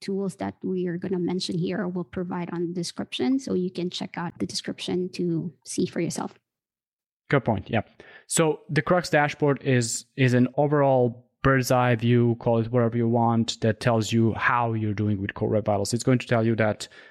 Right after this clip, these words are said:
Speaker 2: for example, for your L C P, it's split by desktop and phone. And for your L C P, it's going to tell you that maybe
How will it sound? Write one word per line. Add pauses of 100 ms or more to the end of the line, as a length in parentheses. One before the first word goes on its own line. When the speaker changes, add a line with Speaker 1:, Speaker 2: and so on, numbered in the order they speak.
(140)
Speaker 2:
for
example, (160)
for
your
L
C
P,
it's
split
by
desktop
and
phone. (440)
And
for (160)
your
L
C
P,
it's
going
to
tell
you
that
maybe